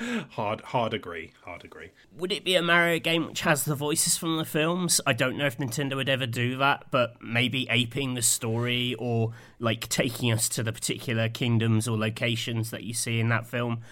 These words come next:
Speaker 2: I could just, I could just see them, like, why wouldn't they want to capitalize on that? 'Cause you get the feeling that, you know, however that film works out quality-wise,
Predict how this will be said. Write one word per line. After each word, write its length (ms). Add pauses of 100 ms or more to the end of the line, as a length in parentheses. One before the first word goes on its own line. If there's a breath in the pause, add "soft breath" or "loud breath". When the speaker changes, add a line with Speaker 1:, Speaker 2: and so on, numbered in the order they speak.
(140 loud breath)
Speaker 2:
I 100
could 180
just, 340
I 80
could 180
just 220
see 240
them, 400
like, 140
why 300
wouldn't 460
they 140
want 220
to 100
capitalize 640
on 120
that? 260
'Cause 260 (580 loud breath)
you 140
get 300
the 60
feeling 560
that, 200 (380)
you 200
know, 80
however 680 (120)
that 200
film 280
works 260
out 160
quality-wise, 960